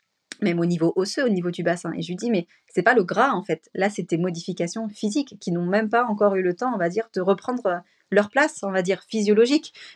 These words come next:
Donc là, c'est, c'est bien au-delà, on va dire, de ta volonté et de, et d'une perte de gras, en fait. C'est des,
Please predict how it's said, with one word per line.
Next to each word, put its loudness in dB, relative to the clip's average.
Donc 0
là, 4
c'est, 0
c'est -6
bien 4
au-delà, 4
on -4
va 2
dire, 0
de -4
ta 0
volonté 0
et 0
de, -4
et -2
d'une -2
perte 0
de -2
gras, 0
en -2
fait. -2
C'est -8
des, 0